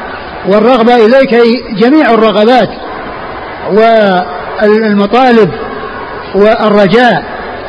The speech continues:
كل ذلك إليك، فأنت الذي يفزع إليك، وأنت الذي يرغب إليك، وأنت الذي يطلب منك،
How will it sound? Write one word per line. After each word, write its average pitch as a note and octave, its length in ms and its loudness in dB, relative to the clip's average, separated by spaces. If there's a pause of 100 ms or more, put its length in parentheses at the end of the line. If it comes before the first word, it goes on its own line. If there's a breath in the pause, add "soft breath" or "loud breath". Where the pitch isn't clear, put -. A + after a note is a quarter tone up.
(360)
كل F4+ 240 4
ذلك A3 260 2
إليك، F#3 440 2 (640)
فأنت A#3 260 2
الذي A#3 380 4
يفزع A3 300 2
إليك، G3+ 380 4 (560)
وأنت A3 240 0
الذي A3+ 260 4
يرغب C4 300 2
إليك، G#3+ 380 4 (580)
وأنت A3 300 -2
الذي A#3 260 2
يطلب B3+ 340 2
منك، A#3 360 2